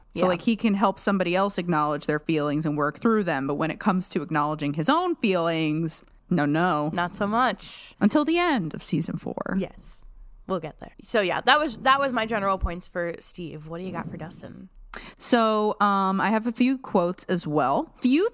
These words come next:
Speaker 1: things bring protagonists a deeper sense of joy and fulfillment than guiding friends and loved ones to grow into their best selves."
Speaker 2: Adorable.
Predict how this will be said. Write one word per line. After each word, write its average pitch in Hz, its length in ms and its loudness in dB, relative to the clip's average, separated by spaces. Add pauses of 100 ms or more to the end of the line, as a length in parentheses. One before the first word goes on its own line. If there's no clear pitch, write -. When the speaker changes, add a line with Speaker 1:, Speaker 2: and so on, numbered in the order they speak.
Speaker 1:
things 202 640 0 (180)
bring 214 320 4
protagonists 175 1300 0
a 175 140 4
deeper 226 440 2
sense 226 400 2
of 180 160 0
joy 185 280 2
and - 220 -2
fulfillment 262 800 0
than 165 200 2
guiding 254 520 2
friends 226 500 2
and 214 240 2
loved 180 320 0
ones 180 340 0
to - 120 -2
grow 185 480 2 (100)
into 170 240 0
their 147 220 0
best 180 580 -2
selves." - 1040 -4
Speaker 2:
Adorable. - 540 -12